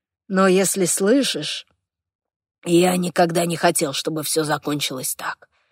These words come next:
Не желал тебе этой ужасной смерти никогда. Голос его упал до такой степени, что я уже едва могла расслышать слова.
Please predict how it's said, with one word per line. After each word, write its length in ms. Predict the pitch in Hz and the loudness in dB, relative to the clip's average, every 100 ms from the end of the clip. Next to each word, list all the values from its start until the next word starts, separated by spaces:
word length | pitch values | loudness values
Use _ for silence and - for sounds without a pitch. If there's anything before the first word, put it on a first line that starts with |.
| _ _ _ _ _ _ _ | _ _ _ _ _ _ _
Не 180 | 190 190 | 2 4
желал 460 | 175 190 190 208 | 6 8 10 8
тебе 340 | 190 - 165 160 | 6 2 4 4
этой 240 | 156 165 | 2 2
ужасной 460 | 160 175 165 - 156 | 2 2 0 0 0
смерти 540 | - 165 151 131 - | 0 0 -2 -4 -6
никогда. 760 | 143 156 170 156 165 156 127 - _ _ _ _ _ _ _ | -4 -2 0 0 0 0 -2 -8 _ _ _ _ _ _ _
Голос 440 | 170 170 165 - | 0 2 2 0
его 220 | 165 151 | 0 0
упал 320 | 156 156 156 151 | 0 2 2 2
до 120 | 165 | 0
такой 260 | 156 170 | -2 0
степени, 540 | 160 - 196 202 196 180 _ _ _ | -2 0 -2 0 -2 -2 _ _ _
что 200 | - - | -8 -2
я 160 | 226 214 | 2 2
уже 180 | 202 | 0
едва 340 | 220 202 165 160 | 0 2 4 4
могла 320 | 165 160 160 | 4 2 0
расслышать 520 | 160 - - 139 - | 0 -4 -6 -8 -6
слова. 460 | - 151 147 139 | -4 -4 -2 -4